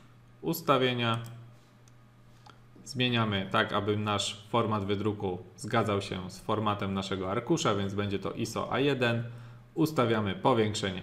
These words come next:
sto procent. Pamiętamy, aby ustawić wyrównanie do środka.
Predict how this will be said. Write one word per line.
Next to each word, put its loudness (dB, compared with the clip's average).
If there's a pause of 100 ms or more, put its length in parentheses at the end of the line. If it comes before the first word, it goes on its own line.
sto 2
procent. 0 (200)
Pamiętamy, 2
aby 0
ustawić -2
wyrównanie 4 (120)
do 2
środka. 0